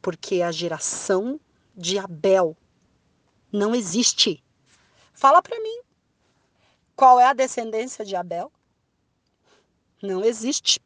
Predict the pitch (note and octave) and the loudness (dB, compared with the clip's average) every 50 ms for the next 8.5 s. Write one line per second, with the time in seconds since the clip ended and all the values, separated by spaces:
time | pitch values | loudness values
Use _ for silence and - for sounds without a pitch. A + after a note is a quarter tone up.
0 | _ _ _ _ _ _ _ _ _ _ - - - - _ _ - B3+ A#3+ C4 | _ _ _ _ _ _ _ _ _ _ -20 -20 -20 -20 _ _ 4 6 8 8
1 | C#4+ - D#4+ D4 C#4 C4+ B3 G#3 B3 A#3 A3 A3+ G#3 G#3 G#3+ - A3+ G#3 G3+ G3 | 8 6 2 0 0 -2 -6 -2 2 4 4 4 2 0 -6 -6 -6 -6 -6 -6
2 | G3 F#3+ F3+ - G3 F#3 F3 F3+ - - G3 F#3+ E3+ D#3+ C#3+ C3 _ _ - E3 | -6 -8 -8 -10 -12 -12 -12 -16 -14 -12 -12 -12 -12 -12 -16 -20 _ _ -18 -16
3 | D#3 E3+ F3 E3 D#3 D#3 D3+ - - F#3+ G#3+ B3 G#3+ D3+ - - - - - - | -14 -14 -14 -16 -16 -18 -16 -14 -12 -12 -12 -12 -14 -18 -18 -18 -16 -16 -16 -18
4 | _ _ _ _ _ _ _ _ _ _ _ _ _ _ _ _ _ _ _ _ | _ _ _ _ _ _ _ _ _ _ _ _ _ _ _ _ _ _ _ _
5 | _ _ _ - - - - _ _ _ _ _ - E3+ F3 G3 G3 G#3 G#3+ A3 | _ _ _ -20 -20 -20 -20 _ _ _ _ _ -8 -2 2 2 2 4 2 4
6 | G3 G#3 A3 A#3+ B3+ G3 F3 A#3 B3 C4+ - - - A#3 G#3 G3 F#3+ - - E3+ | 6 6 6 6 4 2 0 -2 -2 -2 -4 -2 0 0 0 0 -2 -4 -6 -8
7 | D#3 D#3 D#3 E3 F3 - F3+ F3+ F3 - G#3 G3+ G3 - G#3+ G3+ G#3 G#3 - G#3+ | -8 -8 -12 -14 -10 -8 -6 -6 -2 0 0 0 0 0 0 0 0 0 0 -2
8 | G#3+ G#3 B3 A#3+ G3 G3+ G3 G#3 G3 F#3 | -2 -2 -2 -6 -4 -4 -4 -4 -4 -8